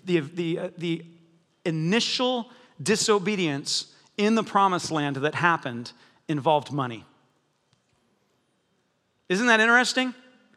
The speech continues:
The very first thing that came to bear was money. How many of us, when we come into the kingdom of heaven, that's like the rubbing point right there? Like, God can have my life, but he can't have my money. You know,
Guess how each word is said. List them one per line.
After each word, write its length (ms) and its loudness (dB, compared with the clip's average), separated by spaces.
The 80 4
very 720 6
first 520 2
thing 600 0
that 160 -6
came 340 0
to 100 -2
bear 480 2
was 200 -4
money. 340 -4
How 160 4
many 160 0
of 100 2
us, 180 6
when 80 -4
we 80 -2
come 160 -2
into 100 -2
the 80 -6
kingdom 260 -2
of 80 -6
heaven, 300 -2
that's 240 -4
like 160 -6
the 80 -8
rubbing 420 -8
point 280 -14
right 280 -10
there? 280 -12
Like, 180 -6
God 260 4
can 120 0
have 200 8
my 140 4
life, 320 4
but 100 -8
he 40 -6
can't 220 -4
have 120 -2
my 120 -4
money. 360 -10
You 120 -6
know, 220 -6